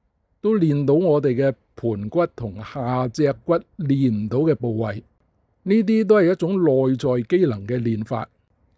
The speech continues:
好啦，我哋內外都強化咗，噉樣就完成咗我哋練武術嘅第一步啦。因為我哋內在同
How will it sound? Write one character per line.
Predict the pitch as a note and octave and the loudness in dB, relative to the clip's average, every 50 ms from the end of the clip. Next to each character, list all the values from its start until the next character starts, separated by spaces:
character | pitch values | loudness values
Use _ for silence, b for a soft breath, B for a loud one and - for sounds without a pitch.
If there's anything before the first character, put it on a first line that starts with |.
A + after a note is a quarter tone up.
| _ _ _ | _ _ _
好 | - F3+ | 2 4
啦， | G#3 F3+ E3 F#3+ - _ _ _ _ _ _ _ _ | 4 4 2 0 -4 _ _ _ _ _ _ _ _
我 | E3 G3+ | -4 0
哋 | F3+ F#3 F3+ E3+ | 2 2 2 4
內 | E3+ E3+ D#3 D#3+ E3+ E3 D#3+ E3 D#3+ D#3+ | 6 6 6 6 6 6 4 0 0 0
外 | D3+ D3+ D#3 | 0 0 0
都 | F3+ B3 A#3 - | -2 -4 -6 -8
強 | - - B2+ A#2 A2+ G#2+ A#2 | -8 -6 -6 -6 -4 -6 -6
化 | A2+ D#3 D3+ D3 D3+ | -4 -2 -2 -2 -2
咗， | C3+ C3 C3 D3 E3+ - - _ _ _ _ _ _ _ _ _ _ _ - - - | -2 0 0 0 -2 -4 -6 _ _ _ _ _ _ _ _ _ _ _ -20 -6 -2
噉 | D3 C#3+ E3 G3+ A#3 | 0 2 4 4 4
樣 | A#3+ G#3 D#3 D#3 F3+ G#3 | 6 4 4 4 2 2
就 | F#3 D#3+ | 2 2
完 | C#3+ C#3 B2+ A#2+ A#2+ A#2 A#2+ | 2 2 0 -2 -2 0 0
成 | A#2+ - C3 A#2+ A#2+ | 0 0 -2 0 0
咗 | C3+ D3 F3 | 0 0 2
我 | F#3 E3 | 2 2
哋 | C3+ C#3+ C3+ | 2 2 2
練 | C3 C3 B2+ B2+ B2+ | 2 0 0 0 0
武 | B2 B2 C3+ | 0 0 0
術 | C3 - B2 | 0 0 -2
嘅 | - C#3 C#3 | 0 -2 -2
第 | B2 - B2+ A2+ A2+ A2+ A2+ A#2+ | -2 -4 -6 -4 -4 -4 -2 -2
一 | C#3+ D3 - - _ | -2 -2 -4 -4 _
步 | A#2 G#2 G#2+ | -6 -4 -4
啦。 | G#2 G#2+ - - _ _ _ _ _ _ _ _ _ _ _ _ | -4 -6 -8 -8 _ _ _ _ _ _ _ _ _ _ _ _
因 | - G#3 G#3+ A#3 | -2 0 2 4
為 | A#3 G#3 E3 | 4 4 4
我 | D#3 D#3+ E3 | 4 4 4
哋 | F3+ E3 | 4 4
內 | D3 D3 C#3+ C3+ C#3+ C#3+ C#3 | 4 4 4 4 4 4 2
在 | C#3 B2 D#3 C#3 C3+ C3+ | 0 0 0 2 2 2
同 | A#2 B2 A2+ A2+ A#2+ | 0 -2 -4 -4 -2